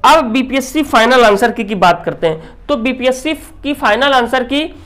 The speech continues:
आपको लगभग ये जो एक से दस तक डेट मिली है,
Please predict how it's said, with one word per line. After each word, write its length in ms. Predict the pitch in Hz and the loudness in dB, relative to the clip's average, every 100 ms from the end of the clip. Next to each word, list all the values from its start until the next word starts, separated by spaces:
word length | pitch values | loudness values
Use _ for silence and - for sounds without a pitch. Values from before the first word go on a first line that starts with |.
| - - - | -20 -20 0
आपको 400 | 185 226 - - | 4 6 4 0
लगभग 500 | 277 262 233 269 294 339 - - - | 2 2 2 2 2 -2 -18 -16 -4
ये 220 | 240 294 | 2 2
जो 240 | 294 - 202 | 0 -4 0
एक 220 | 247 277 | 2 2
से 120 | 294 | 0
दस 340 | 202 262 277 - | 0 -2 -2 0
तक 280 | 285 196 - | -2 -2 -12
डेट 340 | 196 185 262 254 | -4 2 2 2
मिली 320 | 240 233 226 | 2 2 2
है, 360 | 226 320 - | 2 0 -4